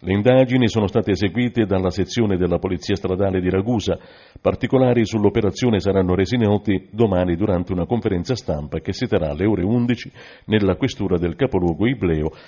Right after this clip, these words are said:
alla presenza del questore di Ragusa e del comandante del compartimento della Polizia Stradale Sicilia Orientale di Catania. Siracusa, agenti della Polizia di Stato in servizio alle volanti della questura di Siracusa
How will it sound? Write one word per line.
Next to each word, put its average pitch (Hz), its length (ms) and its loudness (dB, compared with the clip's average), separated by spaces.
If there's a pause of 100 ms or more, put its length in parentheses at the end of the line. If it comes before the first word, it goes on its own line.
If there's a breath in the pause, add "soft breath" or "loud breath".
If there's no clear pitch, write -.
alla 90 220 2
presenza 139 440 0
del 120 160 0
questore 110 360 2
di 127 100 0
Ragusa 113 500 -2
e 104 80 -4
del 101 160 0
comandante 104 640 0
del 90 220 0
compartimento 101 920 0
della 87 280 0
Polizia 92 520 -2
Stradale 80 640 -2 (260 loud breath)
Sicilia 98 720 -2 (120)
Orientale 110 880 0
di 101 260 0
Catania. 87 640 -4 (1500 loud breath)
Siracusa, 127 460 2
agenti 113 340 2
della 101 220 2
Polizia 104 320 0
di 95 80 0
Stato 117 360 2
in 90 80 2
servizio 98 480 0
alle 92 220 0
volanti 101 500 0
della 87 340 0
questura 101 500 -2
di 98 120 -2
Siracusa 110 640 0